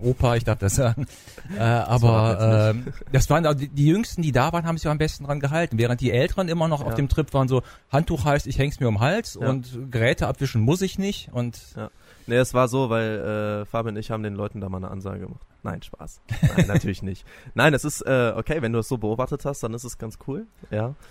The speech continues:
Speaker 2: Äh, ich pauschalisiere das ja auch gar nicht,
Speaker 1: Ja.
Speaker 2: ne? Ähm, aber wie gesagt, ich kann das auf jeden Fall verstehen, was du mit jüngerem Publikum meintest, ne?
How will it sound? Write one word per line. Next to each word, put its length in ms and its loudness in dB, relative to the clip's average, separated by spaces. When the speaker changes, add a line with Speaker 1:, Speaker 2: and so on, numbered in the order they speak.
Speaker 2:
Äh, 220 2
ich 100 -8
pauschalisiere 540 2
das 120 -2
ja 100 0
auch 140 -2
gar 200 -4
nicht, 100 6
Speaker 1:
Ja. 200 8
Speaker 2:
ne? 200 -6
Ähm, 540 -2
aber 500 0
wie 80 -6
gesagt, 220 -2
ich 80 -14
kann 140 0
das 120 -2
auf 100 -2
jeden 120 -2
Fall 140 -4
verstehen, 360 -6
was 160 -6
du 120 -6
mit 220 -6
jüngerem 300 -6
Publikum 500 -6
meintest, 540 -6
ne? 120 -8